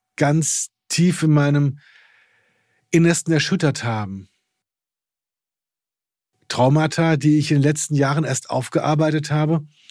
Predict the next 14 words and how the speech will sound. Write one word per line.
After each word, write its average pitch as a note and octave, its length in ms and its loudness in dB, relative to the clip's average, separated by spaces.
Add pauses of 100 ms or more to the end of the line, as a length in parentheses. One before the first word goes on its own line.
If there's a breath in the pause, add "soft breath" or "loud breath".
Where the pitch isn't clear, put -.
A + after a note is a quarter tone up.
(460 loud breath)
sodass D3 360 2
ich D3+ 100 -6
da D3 160 0
rauskommen C#3 560 -4
konnte. A#2 320 -8
Dass C#3+ 200 -4
ich D3 220 -4
rauskommen D#3 640 0
konnte D3+ 500 0 (560 soft breath)
aus C3+ 280 -2
den C#3 220 0
Depressionen, D#3+ 800 -2 (200)
aus C3+ 340 0
den B2+ 580 0